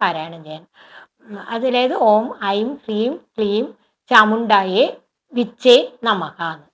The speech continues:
ദേവി മഹാത്മ്യത്തിലുണ്ട് ആ മന്ത്രം. ആ മന്ത്രം നൂറ്റെട്ട് പ്രാവശ്യം ദിവസം ചൊല്ലുക. ഓം, ഓം ഐം ഹ്രീം ക്ലീം, ഓം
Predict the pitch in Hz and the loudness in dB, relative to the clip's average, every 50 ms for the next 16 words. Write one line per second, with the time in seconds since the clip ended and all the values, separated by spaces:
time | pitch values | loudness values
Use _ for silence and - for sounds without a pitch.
0 | _ - 247 254 254 269 269 247 254 247 240 254 247 233 247 254 240 226 269 311 | _ -2 0 0 0 0 -2 -2 -2 -2 -2 -2 -4 -4 -6 -8 -6 -4 -4 -4
1 | 359 311 285 277 247 196 - - 196 190 180 165 156 151 147 _ 151 - _ _ | -4 -4 -2 -2 -2 -2 -2 -6 -8 -8 -8 -10 -14 -20 -20 _ -18 -18 _ _
2 | _ _ _ _ _ _ _ _ _ - 269 311 339 349 320 285 269 247 269 277 | _ _ _ _ _ _ _ _ _ 2 6 6 6 6 6 4 4 2 2 2
3 | 302 285 254 233 240 - - 262 262 247 254 - - 277 240 226 196 180 185 - | 2 2 0 -2 -2 -4 0 0 0 0 0 -2 -4 -2 0 0 -2 -2 -4 -10
4 | 226 233 254 226 190 165 160 - _ - 208 220 285 370 - _ _ _ - 180 | -14 -12 -8 -8 -8 -8 -10 -16 _ -4 -4 -4 -4 -4 -12 _ _ _ -10 -10
5 | 143 143 143 147 _ _ _ _ _ - 208 196 202 208 208 226 - _ _ _ | -10 -10 -16 -20 _ _ _ _ _ -8 -6 -6 -6 -6 -8 -10 -14 _ _ _
6 | _ _ _ _ _ - 233 233 240 240 254 262 247 240 _ _ - - 226 208 | _ _ _ _ _ -4 -2 0 2 2 0 0 -4 -10 _ _ -18 -8 -4 -2
7 | 214 214 226 226 214 - 226 226 226 247 320 - _ _ _ _ _ _ _ - | -2 -2 -4 -8 -10 -8 -6 -4 -4 -4 -6 -6 _ _ _ _ _ _ _ -4
8 | 220 214 208 214 233 294 - - _ _ _ _ _ _ _ _ - 185 - _ | -2 0 0 2 0 -2 -4 -8 _ _ _ _ _ _ _ _ -20 -20 -20 _
9 | _ _ _ _ _ _ _ _ _ _ _ _ - 220 208 - 240 240 269 269 | _ _ _ _ _ _ _ _ _ _ _ _ -18 -16 -10 -2 0 2 2 2
10 | 269 - | 0 -2